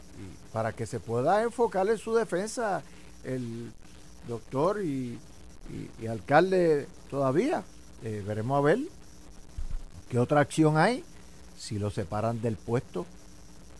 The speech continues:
de alcalde. Eh, un alcalde que no había nada en su contra, pero estaba recientemente haciendo movida y presentando proyectos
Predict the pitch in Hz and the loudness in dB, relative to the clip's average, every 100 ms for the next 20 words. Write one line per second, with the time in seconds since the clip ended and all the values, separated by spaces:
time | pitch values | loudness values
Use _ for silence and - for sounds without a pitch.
0 | 127 101 98 87 123 156 160 131 - - | -6 -4 -4 -2 0 2 2 -2 -4 -16
1 | - - - - - - 101 92 - - | -18 -18 -18 -18 -16 -10 -8 -8 -12 -16
2 | - - - 110 135 - 180 180 156 147 | -18 -16 -6 0 0 4 6 8 6 4
3 | 113 113 123 - - - - - - - | 0 0 -2 -10 -18 -18 -18 -18 -4 8
4 | 165 196 202 202 196 196 - 196 233 240 | 10 12 10 10 8 8 6 6 6 4
5 | - 185 160 147 - 151 170 170 160 151 | 4 4 6 2 6 8 8 8 6 4
6 | 165 156 165 180 185 180 151 160 - - | 2 4 4 6 4 4 4 4 -8 -18
7 | - - - - 123 143 147 151 147 151 | -18 -18 -12 -4 2 4 8 8 8 10
8 | 175 190 170 156 143 135 127 127 110 131 | 10 10 10 8 6 4 2 0 4 4
9 | 143 147 - 135 147 - - 147 | 4 4 4 6 6 4 4 6